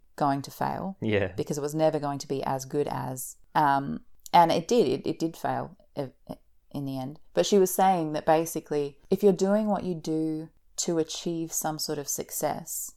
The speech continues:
Speaker 1: then the success becomes the reason for what you're doing.
Speaker 2: Yeah.
Speaker 1: And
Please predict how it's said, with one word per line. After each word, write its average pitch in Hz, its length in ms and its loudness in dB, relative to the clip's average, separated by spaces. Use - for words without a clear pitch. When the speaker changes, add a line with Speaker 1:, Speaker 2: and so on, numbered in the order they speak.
Speaker 1:
then 175 240 4
the 170 100 0
success - 500 -2
becomes 156 380 -8
the 151 120 -8
reason 147 640 -10
for 156 200 0
what 143 180 -6
you're 147 100 -4
doing. 139 440 -8
Speaker 2:
Yeah. 101 240 -2
Speaker 1:
And 147 420 -2